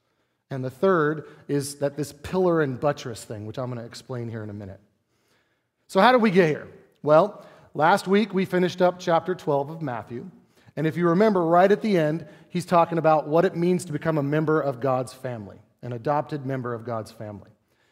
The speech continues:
So today what we're gonna do is we're gonna flesh that out a little bit before next week jumping in to Jesus' parables. And we're gonna be in the parables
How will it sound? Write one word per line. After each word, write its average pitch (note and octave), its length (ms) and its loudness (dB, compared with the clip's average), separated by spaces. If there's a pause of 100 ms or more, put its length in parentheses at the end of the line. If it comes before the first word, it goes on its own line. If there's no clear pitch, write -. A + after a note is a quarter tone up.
(220)
So F3+ 120 0
today G3 420 6
what F#3 120 6
we're F3 120 4
gonna F3+ 120 2
do F3+ 140 4
is D3+ 100 -2
we're G#3 160 2
gonna F3+ 160 2 (140)
flesh F#3+ 420 2
that F#3 160 6
out E3+ 220 6
a D#3 40 2
little C#3+ 240 0
bit C#3+ 220 0
before D#3 480 2 (180)
next E3+ 380 2
week D#3 260 -4
jumping D#3 440 -2
in D3 280 -2 (280)
to C#3 100 -10
Jesus' C3+ 480 -6
parables. B2 520 -8
And B2+ 80 -8
we're C#3 80 -2
gonna D3+ 120 -2
be D3 120 -4
in D3 100 -2
the C#3 40 -4
parables C#3+ 540 0